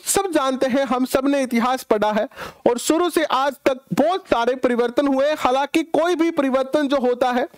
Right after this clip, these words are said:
वो एकाएक नहीं होता है, एक दिन में या एक रात में या एक महीने में या एक वर्ष में नहीं होता है।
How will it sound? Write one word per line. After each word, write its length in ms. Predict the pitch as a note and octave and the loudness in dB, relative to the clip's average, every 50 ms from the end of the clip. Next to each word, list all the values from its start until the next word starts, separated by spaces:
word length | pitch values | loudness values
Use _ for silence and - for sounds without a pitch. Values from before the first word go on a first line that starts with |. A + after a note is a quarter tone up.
| - - - - - - - - - - _ _ _ _ _ _ _ _ - | -20 -20 -20 -18 -16 -16 -14 -16 -18 -20 _ _ _ _ _ _ _ _ -6
वो 260 | F#3 D4 E4+ F#4+ G4 - - | -4 -2 0 0 0 0 -2
एकाएक 500 | D#4 D#4+ D#4 - E4 E4 E4+ F4+ F4 E4+ | -2 -2 0 -2 -2 -2 -2 -2 -2 -2
नहीं 260 | D4 C#4+ B3+ D4 D#4 | 0 0 0 0 0
होता 280 | C4 C4+ C4+ C4 C4+ C4 | 0 -2 -2 -2 -2 -2
है, 160 | C4 C#4+ C#4 - | -2 -2 -2 -2
एक 240 | C#4 C#4+ D4 A#3+ G#3+ | -2 -2 -2 0 0
दिन 180 | A3 C#4 C#4+ D4 | 0 0 0 0
में 120 | C#4+ C#4+ C#4+ | 0 0 0
या 160 | C#4 C#4 B3 | 0 0 0
एक 220 | B3+ C4 B3+ B3+ | 0 0 0 -2
रात 300 | A#3 A3+ A#3 B3+ B3+ - | 0 0 -2 -2 -2 0
में 140 | C4 C4 C4 | 0 0 0
या 160 | C4+ C4 B3 | 0 0 0
एक 240 | G3+ B3+ C4+ B3+ B3 | 0 0 -2 -2 -2
महीने 400 | A3+ G#3+ G#3+ G#3+ C4 C4 C#4 C#4 | -2 0 0 0 0 0 0 0
में 120 | B3+ B3 | 0 0
या 160 | B3 B3 A#3+ - | 0 -2 -2 -2
एक 220 | - B3 A#3 A3+ G3+ | -2 -4 -2 -2 -2
वर्ष 260 | A3 B3 B3+ - - | -2 -2 -2 -2 -2
में 120 | A3+ A#3 | 0 0
नहीं 220 | G#3+ G#3+ G#3+ C#4 C#4 | 0 0 0 0 0
होता 280 | A3+ G#3+ F#3 - D#3 | 0 0 0 0 -2
है। 160 | D3 D3 - | -2 -2 -6